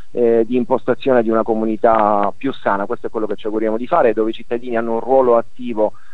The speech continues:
per la propria comunità e anche per quelle comunità un po' più lontane. Grazie a voi abbiamo reso l'Italia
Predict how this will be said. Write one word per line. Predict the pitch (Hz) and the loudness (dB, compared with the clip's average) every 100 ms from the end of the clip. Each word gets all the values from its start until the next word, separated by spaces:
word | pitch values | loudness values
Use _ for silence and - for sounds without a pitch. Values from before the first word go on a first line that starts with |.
| - - | -8 0
per | 156 156 | 2 2
la | 117 | 0
propria | 120 110 107 | -2 -4 -6
comunità | 104 104 107 104 135 120 | -6 -6 -6 0 0 0
e | - | 0
anche | 143 110 110 104 | 0 0 -2 -4
per | 107 | -4
quelle | - 113 | -4 -4
comunità | 110 110 107 110 | -4 -4 -2 0
un | 107 | -2
po' | 104 | -4
più | 98 | -6
lontane. | 110 101 98 104 101 104 | -4 -4 0 2 2 0
Grazie | 117 139 - 151 | 0 0 0 0
a | |
voi | 139 113 107 104 | 2 2 2 0
abbiamo | 101 110 104 101 | -6 -6 -6 -6
reso | 110 107 | -6 -8
l'Italia | 98 113 107 104 | -6 -2 0 -2